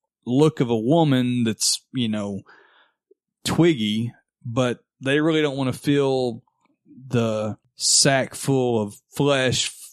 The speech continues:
with hangers inside of it that would be hugging Twiggy. So I probably would go with the wide hips. I mean, big butt. I like a big butt.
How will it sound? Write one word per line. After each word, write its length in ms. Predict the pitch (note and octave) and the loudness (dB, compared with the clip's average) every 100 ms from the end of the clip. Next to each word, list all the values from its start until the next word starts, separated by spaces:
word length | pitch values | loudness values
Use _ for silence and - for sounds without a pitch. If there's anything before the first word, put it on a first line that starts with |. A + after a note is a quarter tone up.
| _ _ _ C#3+ | _ _ _ -6
with 160 | A#2+ | -6
hangers 540 | - C#3 C#3 A#2+ A2 G#2 | -2 0 0 0 -2 -2
inside 480 | G#2+ - G#2+ G#2 | -2 -2 0 0
of 100 | G#2 | -2
it 140 | G#2 - | -6 -6
that 100 | G2 | -6
would 200 | G#2+ G2 | -6 -2
be 380 | A#2+ A#2+ G#2+ G2 | -2 0 -2 -2
hugging 440 | - B2 G#2+ G2+ | -2 -2 -2 -8
Twiggy. 440 | - A#2 G2 G2 G2+ | -6 -8 -8 -8 -6
So 360 | - A2+ G#2+ - - | -4 -2 -4 -8 -6
I 920 | C#3 F3+ A#3 A#3 A3+ A3 A3 G#3+ F3+ - - _ | 0 2 2 2 2 2 2 2 0 -4 -20 _
probably 280 | F3+ F3+ F3 | -2 0 0
would 140 | C#3 | 0
go 100 | C#3+ | 0
with 80 | B2+ | 0
the 60 | A#2 | 0
wide 360 | B2 B2+ A#2 | 0 2 0
hips. 540 | A2 C3+ A#2+ A#2 - D3+ | 0 0 0 0 -2 -2
I 20 | |
mean, 380 | C#3 C3 A2+ - _ _ _ _ _ - C3+ | 0 -2 -6 -10 _ _ _ _ _ -20 -2
big 260 | F#3 F#3 B2 | 0 0 2
butt. 340 | D3 D#3 D3+ - _ _ _ _ _ _ _ _ - | 4 4 2 -4 _ _ _ _ _ _ _ _ -6
I 40 | |
like 160 | B2+ F#3+ | 0 2
a 40 | A#2+ | 2
big 220 | A2 G2+ | 0 -2
butt. 320 | G#2+ B2+ | -2 -2